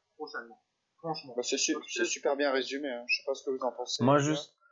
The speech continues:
Speaker 3: juste par rapport au chant des supporters, euh, je suis, je suis assez d'accord sur, euh, sur le fait que ce soit bien parce que c'est quand même une respect de, une forme de respect de l'institution,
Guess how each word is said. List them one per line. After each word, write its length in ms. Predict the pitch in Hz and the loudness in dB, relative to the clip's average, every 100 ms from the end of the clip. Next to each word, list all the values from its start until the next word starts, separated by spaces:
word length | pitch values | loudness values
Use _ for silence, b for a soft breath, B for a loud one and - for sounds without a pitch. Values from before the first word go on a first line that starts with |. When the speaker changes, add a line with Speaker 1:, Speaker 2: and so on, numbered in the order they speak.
| _ | _
Speaker 3:
juste 260 | 113 139 139 | 0 2 6
par 120 | 117 | 8
rapport 220 | 113 120 | 8 8
au 60 | 117 | 6
chant 180 | 117 135 | 6 4
des 120 | 123 | 4
supporters, 600 | 117 120 120 113 151 147 | 2 4 4 6 6 8
euh, 360 | 113 104 101 92 - | 8 8 8 4 -2
je 80 | |
suis, 520 | - - 113 110 107 104 | -6 -4 -2 0 0 -2
je 80 | - | -4
suis 200 | 110 107 | 2 2
assez 240 | 107 123 | 4 4
d'accord 380 | 113 113 131 123 | 2 4 2 2
sur, 200 | - 104 | 0 4
euh, 240 | 101 95 | 6 6
sur 160 | 101 107 | 2 0
le 60 | 101 | 2
fait 140 | 127 | 0
que 60 | - | 0
ce 60 | |
soit 160 | - 113 | 0 2
bien 160 | 131 | 2
parce 220 | 147 - - | 0 -4 -6
que 100 | 110 | -6
c'est 220 | - 110 | 0 0
quand 140 | 104 | 2
même 160 | 113 117 | 0 0
une 100 | 104 | 0
respect 300 | 107 - 131 | -2 0 0
de, 300 | 110 107 104 _ _ _ 117 | 2 0 -2 _ _ _ -4
une 80 | |
forme 300 | 110 156 147 | 2 4 4
de 80 | 120 | 4
respect 380 | 117 117 - 131 | 4 2 0 0
de 320 | 113 110 107 | 2 2 2
l'institution, 720 | 107 104 - 113 127 - 165 | 2 -2 -4 -6 -6 -4 -6